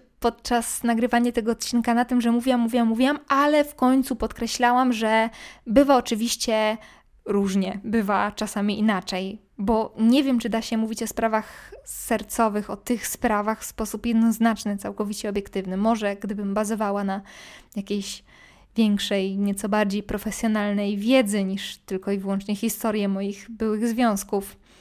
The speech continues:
Wiem natomiast, że większość tych problemów związanych z zazdrością, jakimś uzależnieniem od tej drugiej osoby było tak naprawdę, one się wszystkie rozgrywały we mnie,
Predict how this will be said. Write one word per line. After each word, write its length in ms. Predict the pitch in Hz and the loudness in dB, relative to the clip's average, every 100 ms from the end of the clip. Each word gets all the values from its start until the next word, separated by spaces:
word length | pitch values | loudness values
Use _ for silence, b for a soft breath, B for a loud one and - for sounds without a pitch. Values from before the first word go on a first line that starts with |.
| b b b b b - | b b b b b 0
Wiem 140 | 269 | 2
natomiast, 580 | 320 311 277 294 - - | 4 2 2 0 -2 -6
że 420 | 233 226 220 214 | 2 4 4 2
większość 640 | 214 240 240 - 240 - - | 0 0 0 -2 -4 -4 -12
tych 300 | - 233 - | -10 -10 -8
problemów 540 | - 233 233 233 233 | -2 2 4 4 2
związanych 480 | 208 220 220 220 226 | 0 -2 0 2 0
z 40 | |
zazdrością, 720 | 214 226 202 220 226 - 214 | 0 -2 2 0 0 -2 -2
jakimś 260 | 196 196 220 | 0 -2 -2
uzależnieniem 760 | 226 220 214 233 214 233 233 | 0 2 4 4 4 4 2
od 120 | 214 214 | 0 -2
tej 140 | 220 | -2
drugiej 280 | 214 208 - | -2 -2 -2
osoby 440 | 208 - 202 226 | -4 -4 0 0
było 580 | 196 185 202 233 233 226 | -2 -2 2 4 4 0
tak 260 | 226 220 - | -4 -6 -2
naprawdę, 480 | 226 233 226 233 | 0 0 2 0
one 140 | 233 233 | 0 0
się 100 | - | -2
wszystkie 340 | - 254 - | -10 -6 -4
rozgrywały 600 | 240 214 214 226 233 233 | -2 -2 -2 0 2 2
we 180 | 220 226 | 2 2
mnie, 340 | 220 202 185 | 2 0 -2